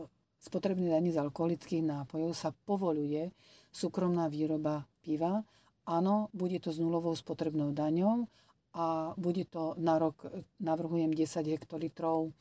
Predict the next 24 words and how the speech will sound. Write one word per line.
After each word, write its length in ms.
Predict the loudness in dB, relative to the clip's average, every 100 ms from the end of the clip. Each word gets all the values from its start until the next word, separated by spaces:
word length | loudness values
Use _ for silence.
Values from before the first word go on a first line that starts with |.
| _ _ _ _
piva, 340 | -6 -2 0 0 -2 _ _ _ _ _
čo 220 | -8 -2
je 160 | 0 0
teda, 480 | -2 -2 0 -2 -6 -12
mm, 320 | -8 -4 -4 -2
tisíc 420 | -4 -2 -4 -4
litrov. 480 | -4 -4 -4 -2 -4 -8 _ _ _ _ _ 0
A 420 | 0 2 -2 -6 -12 _ _ _
toto 240 | -6 -4 -4
pivo 500 | -4 -2 0 0 -4 _ -8
môže 380 | -2 0 2 0
byť, 260 | -2 -4 -6
e, 60 | -2
e, 80 | 0 0 -4 -8 _ _ -12 -4 -2 2
využité 720 | 2 2 2 -2 -2 -6 -4
výlučne 720 | -4 0 4 4 2 0 0
na 160 | 0 -2
súkromnú 480 | -8 -4 -2 -2
spotrebu. 560 | -4 -8 -6 -4 -4 -4
Čiže 320 | -6 -2 0
môžem 260 | 0 2 0
ho 80 | 0
vypiť 300 | -2 -4 -4
ja, 400 | -2 0 2 0